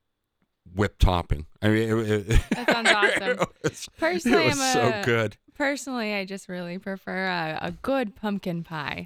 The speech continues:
Speaker 1: Yeah.
Speaker 2: A classic.
Speaker 1: Yep, we also had apple and cherry. And
Speaker 2: Nice.
Speaker 1: yeah, it was good. But, you know, I'm so grateful, uh, for this group of guys,
Speaker 2: Mm.
Speaker 1: uh, that they, uh, invited me into their group. And there's, you know, roughly ten of us or so that get together.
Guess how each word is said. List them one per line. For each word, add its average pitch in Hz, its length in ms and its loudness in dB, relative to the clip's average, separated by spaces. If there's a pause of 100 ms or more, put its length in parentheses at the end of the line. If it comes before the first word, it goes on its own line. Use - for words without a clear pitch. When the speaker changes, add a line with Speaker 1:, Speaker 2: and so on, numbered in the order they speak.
(120)
Speaker 1:
Yeah. 113 300 2
Speaker 2:
A 226 60 -8
classic. 180 680 -8 (220)
Speaker 1:
Yep, 113 220 0
we 101 120 0
also 107 300 0
had 104 120 -2
apple 101 360 -2
and 120 100 0
cherry. 90 520 -2
And 117 80 -4
Speaker 2:
Nice. 180 420 -4
Speaker 1:
yeah, 87 280 0 (140)
it 131 60 -10
was 131 180 -10
good. 123 200 -6 (360)
But, 143 80 2
you 160 60 4
know, 160 100 4
I'm 151 220 0
so 156 480 -2
grateful, 113 760 -2 (520)
uh, 90 160 2
for 104 160 0
this 92 220 0
group 92 220 0
of 87 100 2
guys, 87 500 0
Speaker 2:
Mm. 175 340 -16
Speaker 1:
uh, 82 300 0
that 82 180 -2
they, 87 240 0
uh, 82 260 -2 (360)
invited 92 540 2
me 98 160 4
into 92 240 -2
their 98 180 0
group. 90 380 -2
And 160 100 0
there's, 196 260 -6
you 160 120 -2
know, 117 180 -2
roughly 95 380 -2
ten 82 240 -4
of 82 160 -4
us - 240 -6
or 82 80 -6
so 76 240 -8
that 80 200 -8
get - 160 -6
together. 80 600 -4